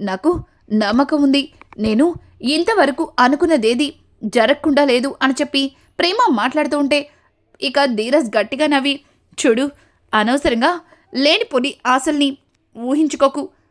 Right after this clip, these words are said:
అలాగే నీ మాటలతో ఇంట్లో వాళ్ళని కూడా ఇబ్బంది పెట్టద్దు,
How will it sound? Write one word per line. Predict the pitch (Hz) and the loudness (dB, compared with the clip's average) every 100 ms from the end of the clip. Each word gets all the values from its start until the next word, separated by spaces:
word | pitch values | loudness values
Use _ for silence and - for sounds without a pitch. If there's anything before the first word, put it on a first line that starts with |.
| _ _ - | _ _ 0
అలాగే | 240 269 277 269 - _ _ | 4 4 2 -2 -8 _ _
నీ | 233 214 | -2 -2
మాటలతో | 180 190 233 262 240 370 359 _ _ - | -2 -2 -2 -2 0 0 -2 _ _ -2
ఇంట్లో | 302 370 466 | 0 2 2
వాళ్ళని | 381 294 302 | 4 2 0
కూడా | 277 269 - - | 0 0 0 -4
ఇబ్బంది | 220 208 311 | -4 -2 -2
పెట్టద్దు, | 294 247 277 254 | -2 -2 -2 0